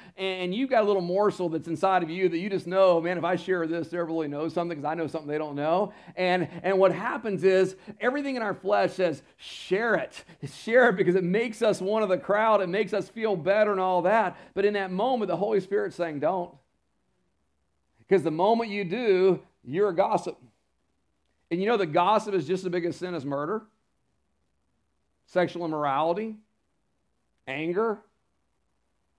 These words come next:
It's, it's just as big a sin. There's no little sins and big sins. And so what we have to do is we're, we're learning to say, "Holy Spirit, reveal this to us," and then help us to nail it at the moment it starts. Why?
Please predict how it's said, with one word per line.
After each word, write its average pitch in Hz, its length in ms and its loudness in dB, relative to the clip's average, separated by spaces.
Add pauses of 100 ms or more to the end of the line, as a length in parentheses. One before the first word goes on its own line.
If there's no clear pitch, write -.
(320)
It's, 190 200 0
it's 208 160 -2
just 214 200 -6
as 220 60 -2
big 233 180 0
a 214 40 0
sin. 254 320 -4
There's 185 140 -2
no 220 140 0
little 208 200 0
sins 214 220 -4
and 190 100 -2
big 247 140 -2
sins. 135 540 -14 (720)
And 226 100 0
so 254 180 6
what 247 100 8
we 240 140 0
have 220 240 -2
to 226 80 -6
do 285 260 -2
is 202 100 4
we're, 220 220 2 (160)
we're 226 200 0
learning 285 380 2
to 233 60 -4
say, 220 140 0
"Holy 254 280 4
Spirit, 277 380 -4
reveal 220 480 -2
this 240 220 0
to 190 240 2
us," 220 120 0 (180)
and 233 160 -2
then 226 120 0
help 233 340 4
us 285 140 6
to 226 140 -2
nail 247 400 0
it 233 80 -8
at 202 80 -6
the 214 100 -2
moment 233 520 0
it 214 120 -4
starts. 294 340 2
Why? 247 380 0